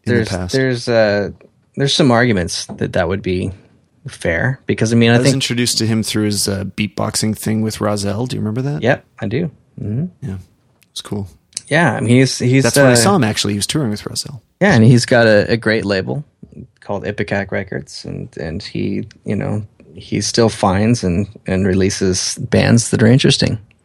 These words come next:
Speaker 2: So
Speaker 1: Cool.
Speaker 2: yeah, it's cool. I like the idea that you can get old and still stay relevant and cool.
Speaker 1: You get cooler as you get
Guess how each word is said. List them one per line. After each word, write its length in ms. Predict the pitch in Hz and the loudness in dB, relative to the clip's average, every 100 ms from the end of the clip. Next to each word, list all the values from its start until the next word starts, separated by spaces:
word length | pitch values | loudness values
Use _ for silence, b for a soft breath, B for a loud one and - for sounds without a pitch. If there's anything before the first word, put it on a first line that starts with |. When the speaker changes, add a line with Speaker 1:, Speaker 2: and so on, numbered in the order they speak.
| b b b b - | b b b b -12
Speaker 2:
So 240 | - - - | -8 -6 -6
Speaker 1:
Cool. 180 | 156 101 | -8 -6
Speaker 2:
yeah, 260 | 147 101 104 | -6 -6 -10
it's 100 | - | -16
cool. 280 | - 135 123 _ b b b b | -6 -6 -6 _ b b b b
I 100 | - | 2
like 200 | 143 165 | 4 4
the 140 | - 147 | 4 6
idea 360 | 127 123 120 | 6 6 4
that 140 | 113 67 | 4 2
you 160 | 107 | 0
can 160 | 101 104 | 0 0
get 200 | 98 95 | 0 0
old 340 | 95 92 90 - - | 0 0 -2 -8 -12
and 400 | 107 107 95 95 | -4 -2 -2 -4
still 580 | - - - 101 92 104 | -6 -6 0 2 2 0
stay 280 | - - 101 | -4 0 2
relevant 420 | 101 98 98 101 | 2 2 0 -2
and 100 | 101 92 | -4 -2
cool. 320 | 104 104 101 _ _ _ _ | -2 -2 -6 _ _ _ _
Speaker 1:
You 80 | - | -10
get 160 | 104 104 | -8 -6
cooler 340 | - 113 107 | -4 -2 -2
as 140 | 107 110 | -2 -4
you 100 | 104 | -4
get 240 | 107 - | -4 -6